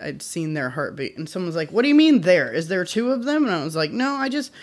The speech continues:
I try to say there and they right now, s-, 'cause, like, I don't, I think it's gross when you call it an it, you know?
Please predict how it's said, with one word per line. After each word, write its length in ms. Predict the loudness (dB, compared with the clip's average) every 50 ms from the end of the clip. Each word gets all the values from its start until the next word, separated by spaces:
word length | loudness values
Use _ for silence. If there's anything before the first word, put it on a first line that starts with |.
| -20 -20 -20 -20 -20 -20 -20 -20 -6 _
I 60 | -4
try 240 | -4 0 0 2 2
to 100 | 2 2
say 280 | 0 0 0 0 0 0
there 500 | 0 2 2 4 4 4 4 2 0 0
and 380 | -2 -2 -4 -4 -4 -4 -4
they 560 | -2 -2 0 0 0 0 0 -2 -2 -4 -4
right 280 | -4 0 0 0 0 0
now, 260 | -2 -2 -2 0 -2 -2
s-, 100 | -4 -6
'cause, 300 | -6 -4 -4 -2 0 0
like, 280 | 0 0 0 -2 -6 _
I 80 | -2 -2
don't, 260 | 0 0 -2 -4 -6 -10 -10 -10 -10 -10
I 100 | -12 -10
think 280 | -6 -6 -6 -4 -6
it's 160 | -10 -12 -12
gross 320 | -8 -6 -4 -4 -4 -4 -2
when 100 | -2 0
you 140 | 0 -2 -4
call 340 | -8 -6 -4 -2 -2 -2 -2 0
it 240 | 0 0 0 -2 -4
an 220 | -4 -4 -4 -4 -4
it, 380 | -2 -2 -2 -2 -4 -10 -14 -14 -16 _ _ -10 -10 -10 -12 -16 -20 -20 _ _ _ _ _ _ _
you 180 | -2 0 0
know? 300 | 0 0 -2 -2 -4 -4